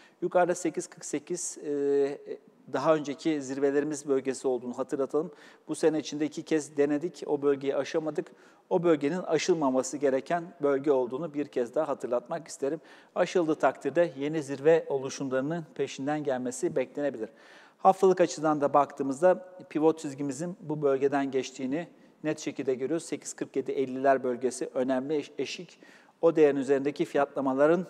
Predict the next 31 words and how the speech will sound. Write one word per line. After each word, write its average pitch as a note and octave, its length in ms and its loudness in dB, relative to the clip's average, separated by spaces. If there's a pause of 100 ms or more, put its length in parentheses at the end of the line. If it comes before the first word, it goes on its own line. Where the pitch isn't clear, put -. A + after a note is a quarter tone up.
(140)
biraz C#3 340 4
daha D#3+ 420 2 (180)
momentum D3 500 0
kazanmasına C3+ 1120 -2
yol C#3+ 180 6
açar. C#3 380 2
O D#3+ 140 0
nedenle C#3+ 540 -2
aşılmaması C3+ 640 -4
gereken D3+ 500 -2
nokta C#3+ 280 -2
olarak D3 300 2
görüyoruz. D3 300 -4 (420)
Ama E3+ 160 0
fiyatlar D#3+ 440 2 (280)
hala D3 540 0
dünkü C#3 240 -4
enflasyon C#3+ 460 0
verisinden C3+ 440 -2
sonra D3 280 -2 (400)
yukarı C#3 280 0
gitme D3+ 300 -6
arzusu C#3 400 -4
içinde C3 280 -4
olduğunu C#3 500 -2
söylememiz C3+ 720 -4
mümkün. B2 380 -8 (720)
E, E3 160 0
dönelim G#3 360 -2 (180)
bir F3 160 -2
de, F#3+ 320 2